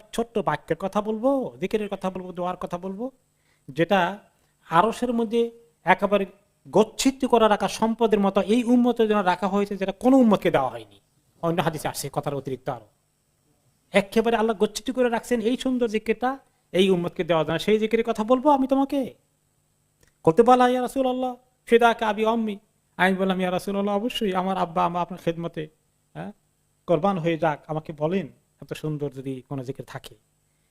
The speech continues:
তখন তিনি জবাব দিলেন, সেই জিকিরটা হচ্ছে, "লা হাওলা ওয়ালা কুওয়াতা ইল্লা বিল্লাহ।" এই জিকিরটা এত সুন্দর জিকির,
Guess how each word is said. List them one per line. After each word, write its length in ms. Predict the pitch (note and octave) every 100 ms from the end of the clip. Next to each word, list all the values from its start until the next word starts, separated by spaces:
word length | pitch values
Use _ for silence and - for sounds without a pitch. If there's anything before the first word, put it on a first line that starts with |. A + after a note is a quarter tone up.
| _ _
তখন 180 | - C3+
তিনি 180 | C#3 C#3
জবাব 260 | D3 D#3
দিলেন, 200 | C#3+ F#3+
সেই 220 | F3+ C#3 C#3+
জিকিরটা 320 | F3 G#3+ G#3+
হচ্ছে, 380 | A3 - C#4 C#4 _ _ _
"লা 220 | D3+ D3+ C#3
হাওলা 360 | G3+ A3+ G#3
ওয়ালা 240 | F3+ E3 D#3
কুওয়াতা 600 | - G#3+ A3+ A3 B3 B3
ইল্লা 280 | E3 D3 C3+
বিল্লাহ।" 540 | A2+ G#2+ G2+ - - - _ _ _ _ _ _ _ _ _ _
এই 180 | F#3 G3+
জিকিরটা 340 | D#3+ F3+ G3
এত 260 | G#3+ C#3 -
সুন্দর 380 | - D#3+ D3+ C3+
জিকির, 280 | A#2 -